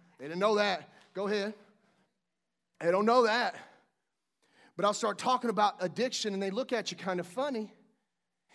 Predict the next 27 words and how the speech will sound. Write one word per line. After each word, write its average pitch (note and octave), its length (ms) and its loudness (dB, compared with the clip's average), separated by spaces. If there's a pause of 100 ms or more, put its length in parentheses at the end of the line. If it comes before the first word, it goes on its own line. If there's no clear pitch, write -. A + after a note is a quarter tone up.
And G3 180 -2
then A3+ 120 2
I A#3 80 0
start A3 340 -2
telling C#4 500 -2
them F#3 200 2
of F3 80 0
how F3+ 260 -4
I D#3 100 -2 (140)
felt B3 240 -4
in E3+ 80 -6
the E3 80 -4
addiction. D#3+ 340 -6
They're D3+ 120 -8
like, B2+ 260 -10 (580)
"He B3 80 -12
knows D3 220 -8
what D3 80 -8
he's E3+ 160 -10
talking D3 300 -12
about." A2+ 180 -18 (880)
See, G#3+ 300 -4 (100)
they F3+ 160 0
identified D#3+ 680 -4
with C#3 120 -12
my C3 120 -10
brokenness, A#2+ 840 -8